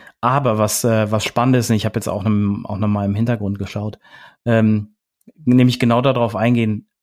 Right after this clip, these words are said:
die, die Kollegen hier von Apple, äh, haben zum Beispiel im, im, bei den, bei den Geräten, ähm, das ist Packaging, sorry, irgendwo war's, hab ich's gerade gelesen,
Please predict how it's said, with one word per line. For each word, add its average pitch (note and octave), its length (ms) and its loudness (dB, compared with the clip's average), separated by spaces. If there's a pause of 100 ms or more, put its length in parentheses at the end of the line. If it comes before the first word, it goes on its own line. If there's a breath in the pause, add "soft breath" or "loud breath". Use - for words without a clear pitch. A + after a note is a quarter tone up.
(600)
die, G#2+ 840 0
die G#2+ 160 -2
Kollegen A#2+ 500 -2
hier A2 200 -2
von G2+ 280 -6
Apple, C#3 640 -2
äh, A2+ 320 -4
haben G#2 340 -6
zum A2 200 -6
Beispiel B2 520 -6
im, A2 400 -6
im, G#2+ 640 -10
bei G2+ 180 -10
den, G2+ 420 -8 (100)
bei G2 140 -10
den G#2 120 -6
Geräten, B2 720 -4 (960 loud breath)
ähm, G#2 440 -2
das F#2+ 180 -10
ist F#2 100 -12
Packaging, C3+ 540 -2
sorry, B2 340 -2
irgendwo A2+ 440 -4
war's, A2+ 260 -4
hab - 120 -8
ich's - 120 -16
gerade G#2+ 240 -8
gelesen, A#2+ 500 -2